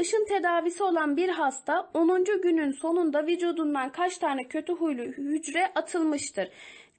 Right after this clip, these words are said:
Gün sayısını belirten neydi arkadaşlar? X'ti. O zaman X gördüğüm yere on koyacağım. Bu durumda P on polinomunu elde ettim. On üzeri beş artı on artı bir.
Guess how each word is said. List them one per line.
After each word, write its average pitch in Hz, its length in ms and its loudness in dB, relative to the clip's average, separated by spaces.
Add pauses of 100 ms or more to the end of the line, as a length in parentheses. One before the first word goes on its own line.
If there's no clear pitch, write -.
(520)
Gün 427 300 0
sayısını 403 520 0
belirten 392 560 0
neydi 415 260 2
arkadaşlar? 320 800 2
X'ti. 349 640 -2
O 349 100 2
zaman 302 400 0
X 415 280 -2
gördüğüm 277 460 2
yere 294 300 -2
on 339 220 4
koyacağım. 202 480 -2 (640)
Bu 440 160 2
durumda 294 480 0
P 320 300 0
on 339 240 2
polinomunu 311 560 2
elde 262 260 0
ettim. 233 400 -2
On 320 160 2
üzeri 247 380 0
beş 247 340 0 (100)
artı 269 640 -2
on 302 320 2
artı 240 500 -2
bir. 226 180 -2